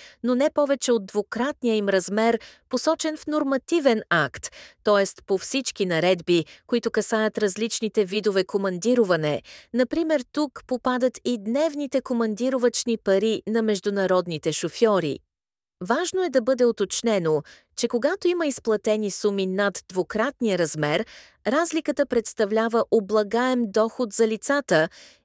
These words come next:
и следва да попадне в обхвата на доходите с код сто и едно, т.е. следят се само необлагаемите дневни командировъчни, дали надвишават хиляда лева и съответно дали следва да бъдат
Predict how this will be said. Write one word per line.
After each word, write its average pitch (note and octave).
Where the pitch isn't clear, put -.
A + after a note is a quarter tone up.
и C4
следва D#4+
да B3
попадне A3+
в -
обхвата G3+
на F3
доходите F3+
с -
код G3+
сто -
и F#3+
едно, F3
т.е. A#3+
следят A#3+
се C#4
само D#4+
необлагаемите B3
дневни G#3+
командировъчни, G3
дали A3
надвишават A3
хиляда G3+
лева G3+
и B3+
съответно E4
дали B3+
следва C4
да B3
бъдат A3